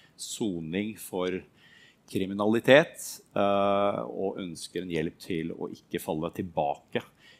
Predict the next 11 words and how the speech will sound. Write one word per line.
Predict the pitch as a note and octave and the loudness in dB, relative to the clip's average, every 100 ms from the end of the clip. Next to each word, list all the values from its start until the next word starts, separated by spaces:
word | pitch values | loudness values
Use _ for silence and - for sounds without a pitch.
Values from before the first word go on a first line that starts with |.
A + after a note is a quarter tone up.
| - | -6
i | G#2 | -4
gamle | G2 F2 | -4 -6
spor, | - A2 B2 | -8 -6 -6
falle | A#2+ F2+ F2+ | -6 -8 -6
tilbake | F2+ D#2 - F2+ | -4 -4 -2 -4
i | |
rus, | F2+ G2 - - - - E2 | -4 -6 -8 -10 -12 -10 -6
eh, | D#2+ E2 E2 E2 D#2+ D#2+ D#2+ D#2+ - _ - | -4 -4 -6 -8 -8 -10 -10 -12 -18 _ -10
og | F#2 - | -10 -8
kriminalitet, | F2+ F#2 G2 - A#2 - - - - | -8 -8 -8 -4 -6 -6 -20 -20 -16
men | F2+ E2 D#2+ E2+ | -10 -8 -8 -10